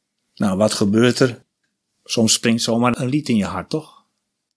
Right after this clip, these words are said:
En ik ben wel eens een keer door omstandigheden een beetje in een dip geweest, dat dingen tegen zaten. Dan kwam ik beneden, dan liep mijn vrouw rond te neurien en te zingen, want die zingt nogal wat. En er was weer een lied uit bijvoorbeeld Johannes de Heer. En dan denk je, "Oh ja, zo zit het eigenlijk." En dan word je weer bepaald bij de waarheid van zo'n lied.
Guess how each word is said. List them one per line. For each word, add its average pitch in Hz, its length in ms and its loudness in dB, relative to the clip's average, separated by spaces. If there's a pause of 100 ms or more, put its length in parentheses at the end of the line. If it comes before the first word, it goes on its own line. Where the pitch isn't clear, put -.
En 131 160 -4
ik 143 120 2
ben 135 160 2
wel 139 140 2
eens 120 140 -2
een 127 80 -4
keer 139 320 0
door 131 180 2
omstandigheden 123 880 0
een 117 140 -4
beetje 120 360 0
in 104 100 0
een 101 120 -2
dip 151 180 -2
geweest, 139 760 -2 (340)
dat 107 240 -6
dingen 104 280 0
tegen 120 360 0
zaten. 113 560 0
Dan 165 100 -6
kwam 151 220 -2
ik 120 60 -2
beneden, 139 360 0
dan 135 120 0
liep 127 140 0
mijn 113 140 -2
vrouw 123 280 0
rond 123 400 -2
te 117 120 -6
neurien 120 360 -2
en 107 60 0
te 107 100 -6
zingen, 117 320 -4
want 107 120 -4
die 90 100 -12
zingt 110 260 -6
nogal 101 280 -6
wat. 98 240 0
En 196 160 -2
er 156 100 0
was 143 160 0
weer 127 180 -2
een 123 120 0
lied 151 400 -4
uit 139 280 0
bijvoorbeeld 135 420 0
Johannes 123 400 0
de 127 80 -2
Heer. 139 340 0
En 131 100 0
dan 135 80 -2
denk 131 180 0
je, 147 140 -4
"Oh 160 100 -2
ja, 160 240 -4
zo 120 160 -6
zit 147 220 -4
het 131 100 -6
eigenlijk." - 440 -10
En 175 100 -2
dan 151 100 0
word 110 200 0
je 107 80 -2
weer 104 160 2
bepaald 113 460 -2
bij 113 340 0
de 113 120 -2
waarheid 135 640 -2
van 135 180 0
zo'n 156 200 0
lied. 202 400 -4